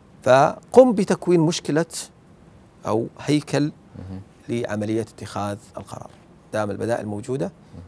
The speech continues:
Speaker 1: ودام المعايير موجودة، وتستطيع أن تقارن بين، آه، هؤلاء الطلاب.
Speaker 2: دكتور، إذا سمحتي،
Speaker 1: نعم.
Speaker 2: ليست هناك دائما فرصة لعقد،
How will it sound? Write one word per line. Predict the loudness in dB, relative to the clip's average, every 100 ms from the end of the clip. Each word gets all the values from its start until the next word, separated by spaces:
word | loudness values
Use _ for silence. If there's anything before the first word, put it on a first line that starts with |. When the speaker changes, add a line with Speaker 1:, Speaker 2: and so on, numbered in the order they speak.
| -16 -6
Speaker 1:
ودام | -6 -6
المعايير | -6 -4 -4 -4
موجودة، | -4 -6 -6
وتستطيع | -6 -8 -10 -4 0 0 -2
أن |
تقارن | -8 -6 -2 0 -2 -8 -20 -20 -20 -12 -6
بين، | -6 -4
آه، | -6 -8 -12 -12
هؤلاء | -8 -6 -6 -8
الطلاب. | -12 -14 -14
Speaker 2:
دكتور، | -14 -10 -10 -6
إذا | -6 -6
سمحتي، | -6 -8 -6
Speaker 1:
نعم. | -6 -8 -10
Speaker 2:
ليست | -10 -10 -6
هناك | -6 -4
دائما | -6 -4 -4
فرصة | -4 -8 -6 -4 -2
لعقد، | 0 -2 -2 -4 -6 -10 -10